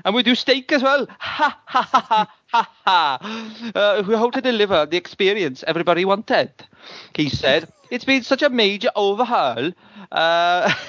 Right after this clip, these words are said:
<laughs> to get to the point where we could let it go, even if that meant missing December." Apparently, South Park creators Matt Stone and Trey Parker, who are ev-, heavily involved with the project, agree.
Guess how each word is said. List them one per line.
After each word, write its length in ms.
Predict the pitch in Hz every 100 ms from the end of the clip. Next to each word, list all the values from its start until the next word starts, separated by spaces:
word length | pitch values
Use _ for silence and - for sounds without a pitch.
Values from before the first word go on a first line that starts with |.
| -
<laughs> 0 |
to 840 | 156 220 247 233 - 160 - 208
get 180 | 233 226
to 60 | 240
the 80 | 226
point 240 | 220 208 214 - _
where 260 | 226 240
we 160 | 196 165
could 280 | - 226 220
let 220 | 226 240
it 140 | 262
go, 360 | - 262 254 151 - - - _
even 320 | 233 214 240
if 180 | 220 190
that 200 | 208 -
meant 340 | 190 196 190 _
missing 340 | 170 175 180
December." 640 | 175 220 170 156 175 131 - - - - -
Apparently, 480 | 202 208 196 185 -
South 300 | - 196 -
Park 300 | 190 170 -
creators 440 | 190 180 170 156
Matt 300 | 151 185 165
Stone 300 | - 175 170
and 200 | - 131
Trey 320 | - 196 180
Parker, 520 | 156 185 170 - 147 - - - -
who 120 | 147
are 100 | 139
ev-, 320 | 185 214 214 -
heavily 400 | - 220 220 185
involved 260 | 139 127 113
with 80 | 120
the 40 |
project, 380 | 110 117 123 - _ _
agree. 480 | 135 131 185 185 113